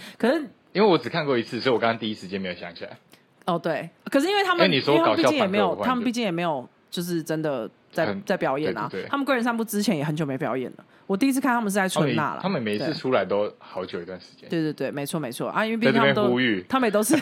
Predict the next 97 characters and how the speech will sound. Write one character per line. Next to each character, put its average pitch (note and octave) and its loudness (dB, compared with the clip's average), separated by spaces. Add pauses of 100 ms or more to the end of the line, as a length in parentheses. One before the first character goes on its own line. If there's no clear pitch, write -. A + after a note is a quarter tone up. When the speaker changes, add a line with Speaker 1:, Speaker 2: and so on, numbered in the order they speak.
Speaker 2:
<laughs> - -8
我 C#3+ 8
严 G3 8
厉 C4 2
谴 D#3 2
责 C#3+ 4
这 F#3 -2
种。 D#3+ 4 (360)
Speaker 1:
没 D#4 4
有， G4 2
他 A#4 2
们 A4 0
都 G#4+ 2
成 C4 0
年 B3+ 2
人， B3+ 2
Speaker 2:
<laughs> A#3 0
好 - -2
啦。 F#2+ 2
Speaker 1:
他 D4+ 6
们 E4+ 0
有 A#3+ 2
自 B3 0
己， E3+ 4 (160)
你 A#3+ 0
知 - 4
道 D4+ 4
结 A#3+ 2
婚 C#4 0
成 A3 0
家 A#3 2
立 A#3+ 2
业， A#3 4
他 A#3 4
们 A#3 0
三 A#3 2
个 A3+ 2
人 F3+ 2
要 F3+ 2
凑 A3+ 0
在 G3+ 2
一 G3+ 0
起， D3+ -6
其 D3 -4
实 D3+ -2
Speaker 2:
听 D#3+ 4
起 D#3 2
来 C3+ 0
好 A2 2
辛 B2+ -4
苦。 - -2
Speaker 1:
大 D4 4
家 D4 6
有 A#3+ 0
自 A3+ -4
己 B3+ 2
的 G3+ 2
工 G3+ 0
作， G#3+ 6
Speaker 2:
那， F3+ 8
那 - -
我 - 6
还 - 6
是 A#3 4
不 F3 2
要 - 8
谴 G3 2
责 - -
好 - -
了， - -
Speaker 1:
然 - -
后 - -
养 - -
家、 G#3 0
养 G#3 -2
小 A3+ 2
孩。 E3 -2
Speaker 2:
对 D3+ 6
不 E3+ 2
起 D3 -2
啦， - -12 (240)
对 A#3+ 8
不 D#3+ 2
起。 - -8
Speaker 1:
哎， D4+ 4
他 D#4 4
们 E4+ 2
还 C#4 2
愿 D4 2
意 C#4+ 0
出 C4+ 0
唱 B3+ 0
片， B3 4
然 G3 2
后 G#3 2
愿 A#3+ 2
意 A#3 0